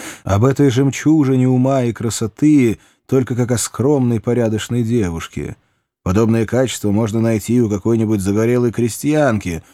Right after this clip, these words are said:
погоняющей на пашне волов своего отца. И как только осмелился граф допустить, будто она могла поддаться влиянию своей сумасбродной, взбалмошной тетки.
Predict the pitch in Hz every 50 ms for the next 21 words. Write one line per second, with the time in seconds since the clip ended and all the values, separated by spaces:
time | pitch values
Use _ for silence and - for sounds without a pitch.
0 | _ _ _ - 98 101 110 110 120 120 113 110 101 - - 104 104 110 101 -
1 | 113 117 107 - - 107 104 101 113 113 113 110 101 95 - - 101 104 104 104
2 | 104 107 104 98 - - - 101 95 82 78 - - _ _ _ _ _ _ _
3 | _ _ - 92 - - 110 - - 147 135 - - - 147 - - 180 196 202
4 | 190 156 123 107 - - 110 107 101 123 160 196 170 131 110 113 107 131 135 120
5 | - - - 156 160 107 107 123 143 135 - _ - 101 - - - 98 95 90
6 | 92 135 175 214 226 220 190 139 101 90 - _ _ _ _ _ _ _ - 95
7 | 107 113 110 147 165 147 - - 131 127 113 101 139 147 127 - - - 120 110
8 | 113 120 120 127 139 131 123 117 117 110 - - 110 120 117 107 - - 113 120
9 | 117 110 98 92 82 98 127 143 135 123 120 120 120 110 98 85 - - _ _
10 | _ - 95 95 87 85 98 131 131 120 117 110 113 110 - - 110 120 110 -
11 | - 123 113 101 90 - - - 90 85 85